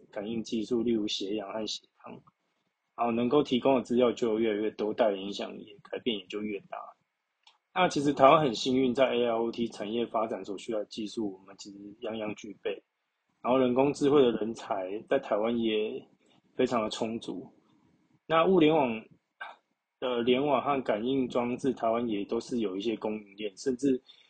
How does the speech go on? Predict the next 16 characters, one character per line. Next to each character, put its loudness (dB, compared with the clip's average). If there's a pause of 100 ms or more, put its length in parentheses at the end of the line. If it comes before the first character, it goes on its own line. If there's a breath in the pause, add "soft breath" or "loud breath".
(100)
也 6
已 6
经 0
有 2
开 4
始 0
有 0
传 -4
统 -4
制 -4
造 6
业 4
者 -8
在 -2
着 -4
手 -4